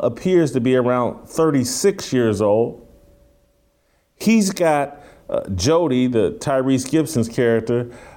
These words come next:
uh, has two different baby mamas at age twenty, and he bounces between each of their houses. He l-, lives at home with his mother. His mother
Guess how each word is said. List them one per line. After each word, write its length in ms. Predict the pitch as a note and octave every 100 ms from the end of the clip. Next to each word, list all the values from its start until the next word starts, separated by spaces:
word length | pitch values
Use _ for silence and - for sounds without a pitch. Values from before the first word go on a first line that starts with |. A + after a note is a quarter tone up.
| - -
uh, 220 | A2+ -
has 340 | C3+ C#3 C3
two 280 | - - A#3+
different 360 | E3+ C#3+ B2+ A#2
baby 240 | A#2 A2
mamas 460 | G#2+ G#2 G#2+ B2+ C3
at 200 | C3+ A#2+
age 320 | A#2+ A#2 A#2
twenty, 380 | - C3 B2 C3
and 100 | B2+
he 100 | B2
bounces 460 | G2+ A2 A#2 A#2 G2
between 360 | F#2+ B2 A#2
each 200 | A2+ G#2
of 60 | G#2+
their 140 | G#2
houses. 560 | G#2 G2+ G2+ A2 A#2 - - _ _ _ _ _ _ _ _ _ _ _ -
He 100 | A#2+
l-, 200 | A2+ A#2
lives 360 | A2 C3+ C3 G#2+
at 80 | G2
home 640 | - D#3 C#3 B2 B2+ -
with 160 | A#2
his 160 | A2 G#2
mother. 460 | A2 C3 B2 G2 C3+ - _ _ _ _ _ _ _ _ _ _ -
His 180 | C3+ A2
mother 580 | C3 D#3 D3+ A#2+ B2